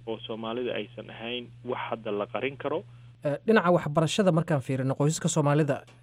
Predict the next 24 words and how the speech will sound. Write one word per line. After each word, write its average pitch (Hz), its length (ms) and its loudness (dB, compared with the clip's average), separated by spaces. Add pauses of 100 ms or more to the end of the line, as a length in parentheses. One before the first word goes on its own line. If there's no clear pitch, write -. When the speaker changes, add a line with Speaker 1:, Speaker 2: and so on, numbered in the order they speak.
Speaker 2:
eh, 139 400 4 (280)
m-, 151 160 -8 (120)
ku 175 120 2
nool 156 200 6
ama 139 140 2
Maraykanka 147 720 2
ama 117 160 -6
ku 156 120 -4
nool 147 180 2
qurbaha, 151 360 2 (320)
maxaad 165 280 2 (220)
kula 175 180 2
talin 156 280 0
lahayd 143 500 -2
si - 180 -8
ubadkooda 156 560 0
uu 143 160 0
horumar 139 400 4
mustaqbal 135 480 -2
u 147 160 -2
higsado? - 320 -8 (480)
Speaker 1:
Runtii, 147 480 -4
eh, 131 80 2
waxbarashada, 123 720 -2